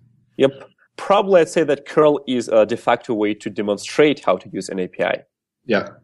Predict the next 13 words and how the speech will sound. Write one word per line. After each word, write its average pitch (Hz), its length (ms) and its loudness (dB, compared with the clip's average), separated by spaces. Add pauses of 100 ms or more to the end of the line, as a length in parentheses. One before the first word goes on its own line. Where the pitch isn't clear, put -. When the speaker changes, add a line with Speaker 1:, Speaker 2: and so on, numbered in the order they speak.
(160)
Speaker 1:
And 127 180 2
you, 139 220 2
if 156 180 -6
you 143 80 0
can't 139 400 0
use 127 360 -6
that, 160 260 2 (300)
then 131 280 2
there's 110 460 0 (140)
probably 127 400 2
something 101 380 -4
wrong 101 220 0
with, 95 240 -4